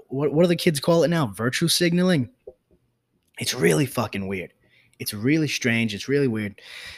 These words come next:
Uh, and I just got weird vibes from it. And that's actually why I haven't even given you, I haven't really given you guys the full story on my Yelp experience.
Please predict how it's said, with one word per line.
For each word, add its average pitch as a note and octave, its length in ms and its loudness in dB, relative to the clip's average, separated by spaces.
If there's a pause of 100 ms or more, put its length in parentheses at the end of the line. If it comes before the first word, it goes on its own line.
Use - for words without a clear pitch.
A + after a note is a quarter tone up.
(200)
Uh, G#2 380 0
and A#2 80 0
I C#3 40 2
just C#3+ 140 0
got A2+ 160 0
weird A#2 240 0
vibes G#2 280 -2
from F#2+ 180 -8
it. F2 120 -10
And A#2+ 140 0
that's E3+ 240 0
actually C#3 440 -2
why A2+ 340 -4
I B2 60 -4
haven't C3+ 360 -2
even A#2 220 0
given A2 280 -4
you, G#2+ 140 -6 (100)
I C3 60 0
haven't E3 240 2
really D3 300 4
given B2 240 0
you A#2+ 80 2
guys A2+ 180 -2
the G2+ 80 -8
full A#2+ 240 -2
story C3 560 2 (220)
on G#2 580 -6 (300)
my A#2+ 160 -2
Yelp F3+ 360 4
experience. F2+ 680 -8